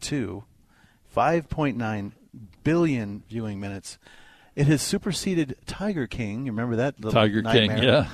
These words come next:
Speaker 2: yeah.
Speaker 1: As the number one, <laughs> it's number one, number two, and then Tiger King is third.
Speaker 2: Really?
Speaker 1: Like, sit down, Tiger King. You're out.
Speaker 2: Uh-huh.
Speaker 1: Yeah.
Speaker 2: All right.
Speaker 1: Did you know that?
Speaker 2: Marvel Zombies.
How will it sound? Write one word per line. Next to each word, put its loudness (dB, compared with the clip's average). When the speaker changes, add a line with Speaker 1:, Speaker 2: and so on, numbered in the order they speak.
Speaker 2:
yeah. 2
Speaker 1:
As -4
the -2
number -2
one, -2
<laughs> -16
it's -8
number 2
one, 0
number -4
two, 0
and -2
then -2
Tiger -2
King -10
is -16
third. -16
Speaker 2:
Really? 0
Speaker 1:
Like, -16
sit -2
down, -14
Tiger -14
King. -18
You're -2
out. -4
Speaker 2:
Uh-huh. 0
Speaker 1:
Yeah. -12
Speaker 2:
All -4
right. 0
Speaker 1:
Did -6
you -10
know -8
that? -14
Speaker 2:
Marvel 10
Zombies. 2